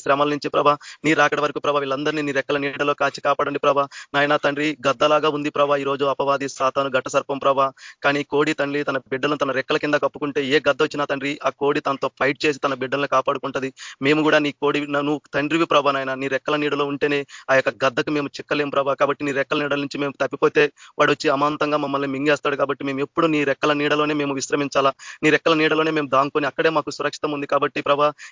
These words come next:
ఈ అంత్య దినాల్లో, ఈ కరువు కాలంలో, శ్రమల కాలంలో మేము నిబ్బరమైన బుద్ధి కలిగి, స్వస్థ బుద్ధి కలిగి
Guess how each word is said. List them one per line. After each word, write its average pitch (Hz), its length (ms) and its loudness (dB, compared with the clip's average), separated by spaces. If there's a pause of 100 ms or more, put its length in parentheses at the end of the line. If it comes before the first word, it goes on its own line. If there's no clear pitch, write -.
(100)
ఈ 143 120 4
అంత్య 151 200 0
దినాల్లో, 147 320 0
ఈ 147 40 -4 (100)
కరువు 147 260 2
కాలంలో, 147 320 0
శ్రమల 143 300 -2
కాలంలో 143 260 -2
మేము 131 120 -6 (180)
నిబ్బరమైన 160 580 2
బుద్ధి 139 220 -4
కలిగి, 147 260 0
స్వస్థ 135 260 -8
బుద్ధి 139 240 -2
కలిగి 143 160 -2